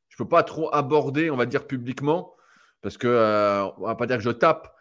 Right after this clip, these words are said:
mais, euh, voilà, je dis vraiment ce que je pense.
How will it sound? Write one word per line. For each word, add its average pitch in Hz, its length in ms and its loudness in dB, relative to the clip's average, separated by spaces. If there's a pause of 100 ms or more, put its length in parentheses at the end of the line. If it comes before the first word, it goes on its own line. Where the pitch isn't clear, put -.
(300)
mais, 123 420 -2
euh, 101 300 2
voilà, 104 220 0
je 85 80 -14
dis 95 80 -12
vraiment 123 260 0
ce 127 80 -8
que 113 100 -8
je - 120 -12
pense. 151 400 -4